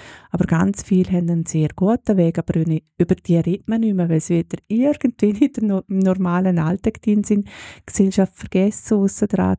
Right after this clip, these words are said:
denkt, „Ah ja, der oder die hat einmal Krebs gehabt.“ Ich glaub, wir ma-, dürfen es nicht vergessen, die Medizin hat ma-, ma-, wahnsinnig viel gute Fortschritte gemacht und macht so weiterhin.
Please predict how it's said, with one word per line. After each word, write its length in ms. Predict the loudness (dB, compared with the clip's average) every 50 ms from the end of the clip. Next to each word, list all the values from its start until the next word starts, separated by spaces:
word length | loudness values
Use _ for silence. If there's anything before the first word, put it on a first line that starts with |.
| -2
denkt, 200 | -2 -2 -2 -2 -2
„Ah 80 | 0 0
ja, 180 | 2 2 0
der 220 | 2 2 0 0 2
oder 140 | 0 0 -2
die 240 | -2 0 0 2
hat 200 | 2 2 0 -2
einmal 140 | -2 -2 -2
Krebs 420 | -2 -2 -2 -2 -2 0 -2 -6 0
gehabt.“ 220 | 0 0 0 0 -14 -20 -20 -20 -20 -12 -2
Ich 100 | -2 2
glaub, 220 | 2 2 0 0 -4 _ -20 _ _ _ _ -2 0
wir 100 | 0 2
ma-, 220 | 2 0 -2 -4 _ _ -2
dürfen 260 | -2 0 0 0 0
es 140 | 0 2 2 -2
nicht 140 | -2 -4 -2
vergessen, 500 | -6 -2 0 2 2 2 0 -2 -4 -6 -2
die 60 | -2
Medizin 480 | -2 -2 -2 -4 -6 0 0 2 2 2
hat 120 | 2 0
ma-, 160 | 0 -2 -2 _
ma-, 320 | 0 0 0 2 0 0 -2 _ _ -2
wahnsinnig 540 | -2 0 2 2 0 2 2 2 2 0 0
viel 260 | 0 0 0 0 -2 _ _ -4
gute 340 | -2 0 0 0 0 -2 -4
Fortschritte 560 | -2 0 -2 -2 -2 -4 -4 -4 -4 -4 _ _ _ _ _ _ _ _ -20 -12
gemacht 580 | -2 0 0 0 0 -4 -8 -10 -12 -6 -2 0
und 140 | 2 2 2
macht 340 | 0 -2 -2 -6 -10 -8 -2
so 160 | 0 2 2
weiterhin. 680 | 2 0 -2 -2 -4 -2 0 0 0 0 0 -2 -2